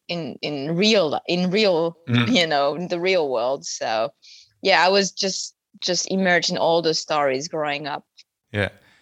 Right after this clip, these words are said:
Speaker 2: And you said, like, uh, I hear big movies like Star Wars, Indiana Jones. Did you always have a, uh, did you really like the, the big, uh, stories, you know, like, uh, with a lot of
Speaker 1: Oh, yeah.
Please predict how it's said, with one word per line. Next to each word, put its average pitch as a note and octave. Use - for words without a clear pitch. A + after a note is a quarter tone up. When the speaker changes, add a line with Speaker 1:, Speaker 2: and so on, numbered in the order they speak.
Speaker 2:
And A2+
you A#2+
said, A#2
like, A2+
uh, A2
I G#2+
hear A2+
big G#2+
movies C3
like G#2+
Star B2
Wars, A#2+
Indiana A2+
Jones. A#2+
Did A#2+
you B2
always A#2+
have A#2+
a, A2+
uh, G#2
did G#2+
you B2
really B2
like A#2+
the, A2
the G#2
big, A#2+
uh, A2
stories, D3
you A#2
know, A#2+
like, A2
uh, G#2
with G#2
a G#2+
lot A#2
of A2
Speaker 1:
Oh, -
yeah. F#3